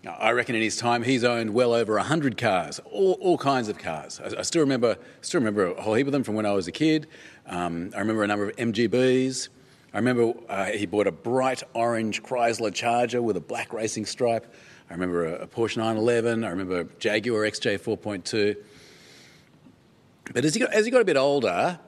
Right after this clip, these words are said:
there was one kind of car that my dad always had. Wh-, whatever other car he was buying or selling, he always made sure he had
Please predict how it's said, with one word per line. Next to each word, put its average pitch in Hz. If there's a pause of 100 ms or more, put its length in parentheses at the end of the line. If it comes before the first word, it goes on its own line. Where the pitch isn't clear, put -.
(340)
there 127
was 117
one 220
kind 196
of -
car 101
that 117
my 107
dad 104
always 101
had. 76 (260)
Wh-, 110
whatever 151
other 151
car 139
he 131
was 117
buying 104
or 98
selling, 87 (260)
he 120
always 170
made 123
sure 104
he 107
had 85